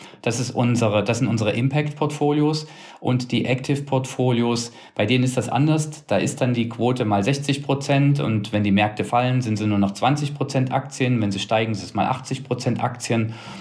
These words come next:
und das, das ist der Unterschied zwischen beiden. Und je nachdem, wie das Anlageziel ist und wie, was für ein Anlagetyp die, die Person ist,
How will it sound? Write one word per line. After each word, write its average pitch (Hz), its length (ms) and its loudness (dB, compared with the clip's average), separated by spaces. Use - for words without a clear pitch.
und 113 440 0
das, - 320 -2
das 120 280 -2
ist 147 140 -2
der 139 80 2
Unterschied 127 380 0
zwischen 104 260 -2
beiden. 95 380 2
Und 104 200 0
je 117 140 2
nachdem, 123 580 2
wie 110 160 2
das 101 360 -2
Anlageziel 113 1200 0
ist 110 480 -4
und 180 360 4
wie, 127 720 2
was 127 160 -2
für - 100 -2
ein 95 80 2
Anlagetyp 135 800 2
die, 110 220 2
die 107 120 -4
Person 104 480 2
ist, 139 320 0